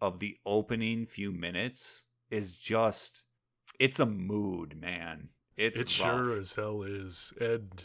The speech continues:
Speaker 2: for those unaware, I know we have Google and you can do it, but Agent Orange, a brief summation is just U S military was looking for ways to not continuously have to napalm the jungles to try to find people and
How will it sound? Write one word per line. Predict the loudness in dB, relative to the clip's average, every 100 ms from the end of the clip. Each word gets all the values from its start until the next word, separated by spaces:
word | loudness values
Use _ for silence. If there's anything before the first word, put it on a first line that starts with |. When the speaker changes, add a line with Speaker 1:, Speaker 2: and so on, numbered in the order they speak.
| -18 _ _
Speaker 2:
for | 2
those | 8 8 10
unaware, | 8 8 8 8 8 6
I |
know | 2 0
we | 2
have | 2 2
Google | -4 -4 -4
and | -4
you |
can | -4
do | -2 -2
it, | -2
but | -4
Agent | -4 -4
Orange, | -2 -2 -4 -4 -6 -6 -14 _
a | -6
brief | -4 -4 -2
summation | -2 -2 -2 -2 -4
is | -4
just | -4 -4 -4 _ _ _
U | -2 2 4
S | 2 -4 -4
military | -2 0 0 0 0
was | -4
looking | -6 -6
for | -4 -4
ways | -2 -4
to | -6
not | -6 -8 -10
continuously | -10 -8 -6 -4 -4 -6
have | -6
to | -8
napalm | -8 -8 -2 0 2 0 -4 -10 _ _ _ _
the | -6
jungles | 2 2 4 0 -2
to | -4
try | 2 2
to | 2
find | 2 0 0
people | -2 2 2 0
and | -4 -8